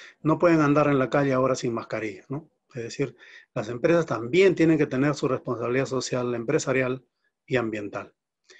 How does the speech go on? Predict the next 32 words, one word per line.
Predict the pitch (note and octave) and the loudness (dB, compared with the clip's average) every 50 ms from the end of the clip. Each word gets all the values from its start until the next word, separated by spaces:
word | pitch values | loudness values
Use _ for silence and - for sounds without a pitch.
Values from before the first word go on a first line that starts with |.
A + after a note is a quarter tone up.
| - _ - _ | -20 _ -20 _
Entonces, | _ - - E3+ | _ -2 0 0
¿esto | F#3 F3 - F#3+ | 2 2 2 2
qué | G3 G3 | 2 4
significa? | E3+ G#3 G3+ G3+ - B3+ A3 - C#3+ - | 4 4 2 4 2 2 2 2 -2 -2
Que | - D3 | -2 -6
si | - - - | -6 -6 -4
tienen | A2+ - F3 F3 F3 F3 | 0 4 4 6 6 6
un | F3 F3 F3 | 6 6 4
aparato, | E3+ E3 - D#3 D#3 D#3+ E3+ E3+ E3 - - D3 | 4 4 2 2 4 4 2 2 0 0 0 0
una | C3 B2+ B2 A#2+ A#2+ A#2 A#2 B2+ C3+ C#3+ D#3 | 2 2 0 -2 -4 -8 -8 -4 -2 -2 -2
chimenea | D3+ - D#3+ D3 D3 D3 D3+ E3 E3+ E3 C#3 | -2 2 2 4 4 6 6 6 4 4 2
que | A2 A#2+ | 0 -2
está | G#2 - - - | -4 -4 0 2
contaminando | F3 D#3 D3 - D#3 C#3+ C#3 D3+ D#3 E3 F3 E3+ E3 D#3 D3+ | 2 2 4 4 4 4 6 6 6 6 6 6 4 4 4
todos | D3+ E3+ E3+ E3+ D#3+ | 4 6 6 6 8
los | D#3+ D#3+ D#3+ E3+ | 6 6 6 6
días, | F#3+ F3+ D#3 - - | 4 4 2 0 -2
está | C3 - D#3 | -6 -6 -4
contaminando | C#3+ D#3 D3+ D3 D#3 C#3+ C#3+ D3+ D#3+ E3 D#3 C#3 | -2 -2 0 0 0 2 2 2 4 2 2 0
a | |
sus | G#2+ A#2 A#2+ | -2 -4 -4
propios | - E3+ E3+ D#3+ D#3+ C#3 | -2 -2 0 0 -2 -4
trabajadores | - C#3 C3 B2 - D#3+ F3 F3+ E3 C3+ B2 - - _ _ _ - - - - - _ _ | -2 -2 -2 -2 0 2 4 4 2 2 -2 -10 -14 _ _ _ -20 -20 -20 -20 -20 _ _
y | - C#3 | -4 -2
también | - - B2 C3+ D#3+ F3+ F3 | -2 0 2 4 6 6 6
a | E3 | 4
su | E3 - C#3+ | 2 0 0
localidad, | C3 C3+ - C3+ C3+ B2+ C3 C#3 D3 E3+ F3 E3+ - _ _ | 0 0 0 -2 -2 -2 0 2 2 2 2 0 -4 _ _
que | - A#2 A2 - | -14 -14 -10 -6
cada | - D3 D3 D3 | -4 -4 -2 -2
vez | C#3+ D3+ D#3 D#3 - _ _ _ _ _ _ _ | -2 -2 -4 -6 -8 _ _ _ _ _ _ _
que | - - A#2 - | -12 -12 -12 -12